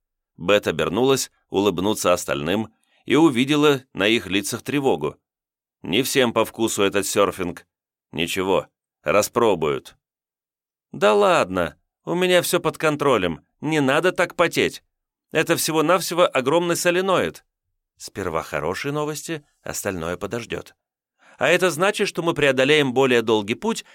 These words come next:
который потребует больше времени, то есть из струи выскочим, дополнительно сбросив скорость. Вот так». Остальные не изменились в лицах. «Пассажиры, что с них взять?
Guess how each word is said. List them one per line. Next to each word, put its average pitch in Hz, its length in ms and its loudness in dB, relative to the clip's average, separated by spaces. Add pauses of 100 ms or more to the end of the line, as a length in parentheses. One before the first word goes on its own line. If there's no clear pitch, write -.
(140)
который 165 340 2
потребует 170 560 2
больше 123 360 0
времени, 170 520 0 (220)
то 220 100 6
есть 202 180 4
из 156 120 0
струи 165 320 0
выскочим, 165 600 0 (180)
дополнительно 147 720 4
сбросив 143 400 2
скорость. 107 540 0 (240)
Вот 226 260 2
так». - 280 -2 (920)
Остальные 80 560 -2
не 131 160 2
изменились 104 560 -2
в 90 60 -6
лицах. 87 440 -4 (540)
«Пассажиры, 92 720 -2 (140)
что - 260 -2
с - 100 -8
них 90 120 -4
взять? 82 360 -4